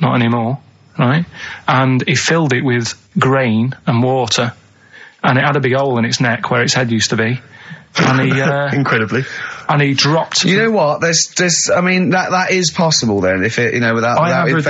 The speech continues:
Speaker 3: infection,
Speaker 2: Rick, to be
Speaker 3: without,
Speaker 2: fair.
Speaker 3: without, without infection, if he was taking on things, it is, it is possible, right? Why?
Speaker 2: <laughs>
Speaker 1: Why what?
Speaker 3: Why did he do it? What, how cruel is that? I mean, that was not cruel, 'cause it, the chicken obviously, you know.
Speaker 1: He said, he said if he thought it was a bit fed up,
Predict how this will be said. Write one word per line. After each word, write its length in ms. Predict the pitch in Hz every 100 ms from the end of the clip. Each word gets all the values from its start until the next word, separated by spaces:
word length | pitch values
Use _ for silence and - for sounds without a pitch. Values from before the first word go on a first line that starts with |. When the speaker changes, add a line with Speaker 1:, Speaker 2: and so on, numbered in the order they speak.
| 127
Speaker 3:
infection, 120 | 123
Speaker 2:
Rick, 100 | 123
to 60 | 120
be 20 |
Speaker 3:
without, 140 | 143 156
Speaker 2:
fair. 80 |
Speaker 3:
without, 200 | - 160 165
without 260 | 170 170
infection, 580 | 160 143 143 - 135 120
if 80 | 120
he 80 | 127
was 100 | 120
taking 320 | 135 127 123
on 80 | 120
things, 220 | 117 110
it 80 | 110
is, 140 | 113
it 80 | 110 120
is 160 | 120 117
possible, 560 | 120 113 101 90 110 - -
right? 280 | - 95 113 - - - - - - _ -
Why? 420 | 123 156 147 95
Speaker 2:
<laughs> 580 | - - - 160 - -
Speaker 1:
Why 160 | 139 139
what? 280 | 139 - - _ _
Speaker 3:
Why 240 | 139 156 175
did 120 | 156
he 100 | 165
do 140 | 165
it? 100 | 156
What, 100 | 156
how 240 | 165 170 156
cruel 440 | - 180 165 135
is 120 | 131 156
that? 280 | 131 95 -
I 80 | 135
mean, 140 | 143
that 140 | 156 156
was 200 | 151 139
not 180 | 147
cruel, 300 | 120 143 113
'cause 160 | 110 123
it, 80 | 120 -
the 180 | - 120 - -
chicken 300 | 131 123 123
obviously, 420 | 113 117 120 113 - - - - - -
you 120 | - 123
know. 240 | 92 95 113
Speaker 1:
He 60 |
said, 300 | 156 175 165
he 80 | 170
said 240 | 139 165 156
if 160 | 139
he 160 | 202 170
thought 340 | - 180 180
it 40 | 156
was 180 | 151 127
a 40 |
bit 200 | 127 123
fed 180 | - 127
up, 240 | 123 131